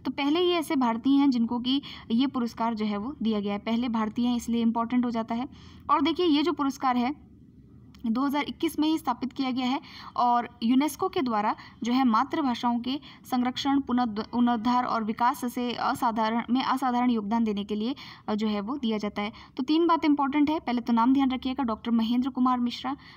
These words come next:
कौन सा पुरस्कार है? अंतर्राष्ट्रीय मातृभाषा पुरस्कार। और ये, अच्छा, ये जो है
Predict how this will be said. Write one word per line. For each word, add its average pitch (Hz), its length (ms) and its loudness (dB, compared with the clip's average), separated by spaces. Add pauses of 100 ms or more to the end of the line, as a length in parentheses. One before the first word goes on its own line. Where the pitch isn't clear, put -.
कौन 240 140 2
सा 277 120 -2
पुरस्कार 262 440 -4
है? 269 80 2
अंतर्राष्ट्रीय 233 560 -2
मातृभाषा 240 540 -2
पुरस्कार। 240 480 -6 (360)
और - 400 -4
ये, 277 260 0
अच्छा, 226 260 -6
ये 226 240 0
जो 294 120 0
है 277 240 -2